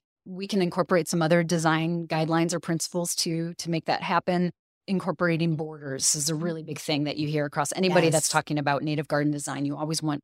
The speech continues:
Speaker 1: borders. You know, you can even alternate between some low growing ground cover borders that will be kind of, uh, give you a little bit of variety, but still give you that sort of finished look and something that's
Speaker 2: Right.
Speaker 1: very intentional.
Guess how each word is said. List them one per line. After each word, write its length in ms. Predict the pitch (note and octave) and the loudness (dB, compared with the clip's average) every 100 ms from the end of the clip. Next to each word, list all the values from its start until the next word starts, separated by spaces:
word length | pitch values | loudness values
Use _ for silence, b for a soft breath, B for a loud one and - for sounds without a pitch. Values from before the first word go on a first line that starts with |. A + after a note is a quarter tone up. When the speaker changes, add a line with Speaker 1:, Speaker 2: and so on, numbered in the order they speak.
| - | -10
Speaker 1:
borders. 640 | D3 C#3+ C3 C3 - - - _ _ - | -12 -10 -10 -4 0 0 -2 _ _ -16
You 160 | D#3+ | -6
know, 120 | D#3 | 0
you 160 | D#3 E3 | 2 0
can 160 | - E3 | 2 2
even 180 | D3+ | 2
alternate 480 | - D#3 - D#3 D3 | 2 -2 0 -2 -2
between 360 | D3+ - D#3 D3+ | -4 -2 0 2
some 220 | - D3+ | 0 0
low 160 | D3+ D3+ | 0 0
growing 500 | D#3 D3 D3 D3 D3 _ _ - | 2 2 2 0 -2 _ _ 0
ground 300 | F3+ F3 D#3 | 2 4 2
cover 440 | C#3 C#3 C#3 C#3 | -2 -4 -4 -8
borders 560 | C#3+ D3 C#3+ D3 D3 C#3 | -12 -18 -10 -6 -4 -2
that 240 | D#3 C#3+ | -4 -4
will 120 | D#3+ D3 | -4 -10
be 200 | D#3 D3 | -12 -12
kind 260 | - D#3+ | 0 2
of, 160 | D#3 C#3+ _ _ _ _ - | 2 0 _ _ _ _ -8
uh, 100 | F3 | -6
give 180 | F#3+ G#3 | 0 4
you 80 | G3+ | 6
a 40 | F#3 | 8
little 200 | F#3 F#3 | 8 8
bit 160 | F#3+ | 6
of 80 | F3 | 6
variety, 680 | D#3 D#3 D3+ D#3 G3 A#3 C4+ | 4 2 2 4 2 2 -2
but 200 | F#3 - | -2 -2
still 240 | - F3 | 2 2
give 180 | D#3 D3+ | 2 0
you 80 | D3+ | 0
that 180 | C#3+ - | 0 -2
sort 240 | D#3 D3+ | -2 -2
of 100 | C#3 | -4
finished 580 | - F3+ D3+ C#3+ - - | -8 -4 -2 0 -4 -8
look 220 | C#3+ - | -10 -6
and 100 | D3 | -4
something 260 | - C3+ E3 | -4 -4 -2
that's 120 | D3+ | -2
Speaker 2:
Right. 100 | C#3 | -2
Speaker 1:
very 200 | D3 D3 | 0 0
intentional. 600 | D3 D3+ D3 D3+ A#2+ | 0 0 0 -2 -6